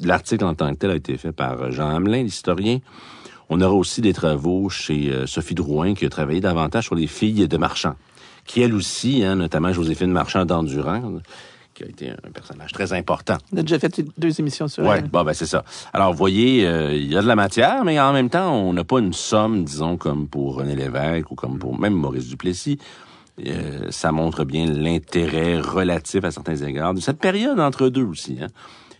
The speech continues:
Speaker 1: T'sais, vous évoquiez, euh, Jocelyn, tu évoquais, je vais te tutoyer quand même, euh, tu évoquais l'idée de, de, de, de, de Mercier, de Laurier, t'es un peu pris entre deux. Donc, vous voyez, c'est pour ça peut-être qu'on l'a mis de côté.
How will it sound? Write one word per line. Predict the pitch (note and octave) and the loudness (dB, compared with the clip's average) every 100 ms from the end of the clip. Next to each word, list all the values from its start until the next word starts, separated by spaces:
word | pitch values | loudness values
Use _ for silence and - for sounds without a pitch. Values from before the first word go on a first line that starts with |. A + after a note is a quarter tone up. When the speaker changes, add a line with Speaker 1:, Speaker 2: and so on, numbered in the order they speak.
| _ | _
Speaker 1:
T'sais, | B2 | -2
vous | D2+ E2+ F#2 F#2+ | 0 -2 -2 2
évoquiez, | F#2 E2 D2+ F2+ G2+ F#2 | 2 2 0 -2 0 0
euh, | C2+ A1 - - | 0 -2 -4 -4
Jocelyn, | D2 - E2+ | -4 -2 -4
tu | - - | -2 2
évoquais, | F#2 D2 C#2 G2 | 2 2 0 -2
je | |
vais | D#2 | -4
te | |
tutoyer | - - C#2 D#2+ | -6 -4 -2 -2
quand | F2 | -2
même, | E2 F#2 - - - - | -4 -6 -8 -18 -16 -2
euh, | G#2+ G#2 G2+ F#2 - | 2 4 4 2 -2
tu | - B2 | 0 2
évoquais | F#2 E2+ - | 4 2 2
l'idée | A2+ F#2+ F2 D2+ G#2+ G#2+ | 0 0 -2 2 2 4
de, | F#2 E2 | 2 2
de, | D2 D#2 | 0 -2
de, | D#2 | -2
de, | D2+ - D2+ D#2 | -4 -4 -2 -2
de | B1+ D#2 D#2 | 0 0 2
Mercier, | F2 G#2+ - - - A#2+ B2+ B2+ B2+ | 2 2 0 -4 -2 2 4 6 6
de | G2+ | 4
Laurier, | F2+ G#2+ G2 F#2+ G2 A#2+ C3 B2 - - - | 4 4 2 0 0 4 4 4 -4 -10 -4
t'es | |
un | A2 | 0
peu | A2+ | 2
pris | A#2+ | 2
entre | A#2+ G#2+ A2 | 2 2 2
deux. | A2 C3+ G2+ | 4 4 4
Donc, | F#2 F#2+ | 2 0
vous | |
voyez, | F#2+ F#2+ A#2 C#3 - _ - - - - | 2 4 4 2 -2 _ -20 -20 -20 -20
c'est | - - G2 | -10 -4 -2
pour | F#2 | -2
ça | C3 | -2
peut-être | G#2+ F#2 | 0 -2
qu'on | - D#2+ | 0 -2
l'a | D2+ | 0
mis | C#2+ | -2
de | D2+ | -4
côté. | C#2 A#1+ A#1 | -6 -8 -10